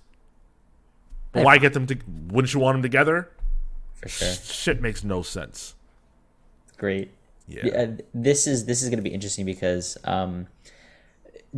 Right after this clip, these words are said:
Speaker 3: Dark Horse making this move, okay, that's big. Um, they, they also have a large line of, of manga, which is the, the other piece of business that they're re-, really heavily invested in.
Speaker 1: Mm.
Speaker 3: Um, that's a huge piece, and I can only imagine,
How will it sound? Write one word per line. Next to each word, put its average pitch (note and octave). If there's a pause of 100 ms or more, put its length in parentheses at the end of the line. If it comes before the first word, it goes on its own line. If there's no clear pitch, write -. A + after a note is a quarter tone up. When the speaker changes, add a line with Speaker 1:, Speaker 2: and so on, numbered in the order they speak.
(140)
Speaker 3:
Dark A2+
Horse C#3+
making C3+
this C#3+
move, D#3+ (200)
okay, G#2+
that's A2
big. G2+ (480)
Um, G2+
they, G2
they G#2
also G#2
have G2+
a G2
large F#2+
line F#2
of, E2
of F2+
manga, F#2+
which A#2
is G#2+
the, G2
the -
other F#2+
piece G#2+
of G2
business G#2
that G2
they're G2 (120)
re-, F#2+
really F#2+
heavily G2+
invested G2+
in. C3
Speaker 1:
Mm. E2+
Speaker 3:
Um, F2+
that's G2
a -
huge A#2+
piece, F#2+
and F2+
I F#2+
can G2+
only G2+
imagine, F#2